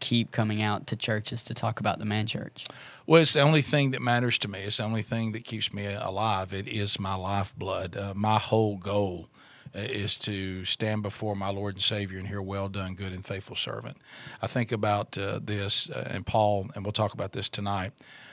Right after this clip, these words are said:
Speaker 2: so you're getting it, and you're gonna have to hear it again. Uh, First Corinthians fifteen, nine and ten, this is a cool moment. Paul says, the Apostle Paul says, "I shouldn't even be an apostle because I persecuted the church.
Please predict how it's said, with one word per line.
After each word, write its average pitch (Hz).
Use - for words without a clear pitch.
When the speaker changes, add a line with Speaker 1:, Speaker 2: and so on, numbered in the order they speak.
Speaker 2:
so -
you're 98
getting 98
it, -
and 98
you're 95
gonna 92
have 95
to 113
hear 101
it 98
again. 98
Uh, 113
First 131
Corinthians 117
fifteen, 107
nine 104
and 101
ten, 107
this 107
is -
a 101
cool 113
moment. 92
Paul 123
says, 95
the 101
Apostle 113
Paul -
says, -
"I 117
shouldn't 117
even 104
be 107
an 98
apostle 120
because 110
I 101
persecuted 117
the 104
church. -